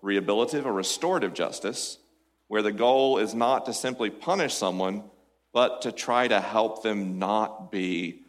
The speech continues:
a troubling member of society. And if you look at countries that do that, the data makes a good argument that it's not only a good idea, it's actually less expensive,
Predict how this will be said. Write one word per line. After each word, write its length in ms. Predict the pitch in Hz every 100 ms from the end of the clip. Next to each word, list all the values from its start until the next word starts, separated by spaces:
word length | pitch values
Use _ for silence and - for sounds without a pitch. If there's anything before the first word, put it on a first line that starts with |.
| _ -
a 60 | 90
troubling 460 | - 101 95 95
member 260 | 92 90 87
of 100 | 87
society. 580 | 90 - 120 117 82 - - _ _ _ -
And 200 | 104 104
if 140 | 107
you 120 | 113 113
look 160 | 143
at 100 | 139
countries 340 | - 139 139 107
that 120 | 110
do 140 | 135 151
that, 280 | 110 104
the 80 | 113
data 460 | 101 104 117 160 165
makes 240 | 151 147
a 60 | 127
good 260 | 117 131 -
argument 600 | 110 135 110 92 92 - - _ _
that 100 | 107
it's 160 | 110 120
not 220 | 123 156
only 280 | 147 127 104
a 60 |
good 300 | 98 113 120
idea, 460 | 104 92 107 131 120
it's 220 | 101 - -
actually 540 | 120 143 - - 127
less 520 | 110 104 113 147 151 117
expensive, 1040 | - - - - 185 226 - - - -